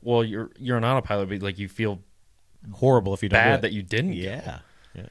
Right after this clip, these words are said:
Speaker 2: And then when, I think when you get there, you're doing it right.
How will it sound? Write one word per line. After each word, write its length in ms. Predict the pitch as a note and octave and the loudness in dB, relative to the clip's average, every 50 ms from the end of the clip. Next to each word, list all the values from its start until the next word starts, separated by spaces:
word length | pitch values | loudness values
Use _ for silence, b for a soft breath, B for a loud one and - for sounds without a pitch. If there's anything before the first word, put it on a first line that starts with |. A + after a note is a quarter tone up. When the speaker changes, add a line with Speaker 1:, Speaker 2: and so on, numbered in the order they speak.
| - | -8
Speaker 2:
And 320 | A#2 A2+ G#2+ A2+ G#2+ A2 G#2 | -6 -6 -6 -6 -8 -4 0
then 380 | A#2+ C3+ D3 E3 F3 F3+ E3 - | 2 4 4 4 2 -2 -6 -8
when, 220 | C3 C3 C3 C3 B2 | -6 -4 -2 0 0
I 80 | C3+ | 0
think 220 | D3+ - F3+ E3+ - | 0 0 0 0 0
when 140 | B2+ G#2+ | -2 0
you 100 | A2 A#2+ | 0 -2
get 320 | B2+ A#2 - A2+ B2+ - G#2+ | -2 0 -2 -2 -2 -2 -2
there, 420 | G#2+ G2+ G2+ G#2+ A#2 B2 C3 B2+ b b b b b b b b b b b b b | 0 0 2 2 0 -2 -4 -6 b b b b b b b b b b b b b
you're 380 | - G#2 G2+ G2+ G#2 G2+ G2+ F#2 | -10 -6 -2 0 0 0 0 0
doing 260 | F2 G2+ G2 F#2 F2+ | -2 -2 -2 -2 -2
it 80 | D#2+ | -4
right. 340 | C2 D#2 C#2+ B1 - - - | -6 -10 -10 -12 -14 -18 -20